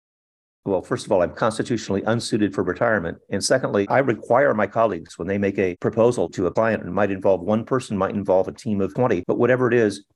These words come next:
every proposal has evidence of local impact. Uh, we call it the science fair. And I think I talked a little bit about that, where teachers will choose a particular challenge. Maybe it's third grade reading, maybe it's high school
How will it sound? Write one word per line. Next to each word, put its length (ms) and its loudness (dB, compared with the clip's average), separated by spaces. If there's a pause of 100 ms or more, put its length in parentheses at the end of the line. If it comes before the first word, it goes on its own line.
(120)
every 240 4
proposal 460 -2
has 320 -2
evidence 380 0
of 100 -8
local 320 0
impact. 400 -4 (200)
Uh, 60 -2
we 180 2
call 240 0
it 80 0
the 60 -14
science 460 -2
fair. 220 -6
And 120 -6
I 60 -4
think 180 -4
I 60 2
talked 260 0
a 20 -6
little 140 -4
bit 100 -2
about 280 -2
that, 180 -2
where 320 -2
teachers 320 0
will 160 0
choose 460 0
a 80 -2
particular 420 -2
challenge. 480 -2 (140)
Maybe 340 2
it's 220 -2 (120)
third 200 0
grade 240 2
reading, 320 0
maybe 240 0
it's 140 -4
high 160 0
school 400 -2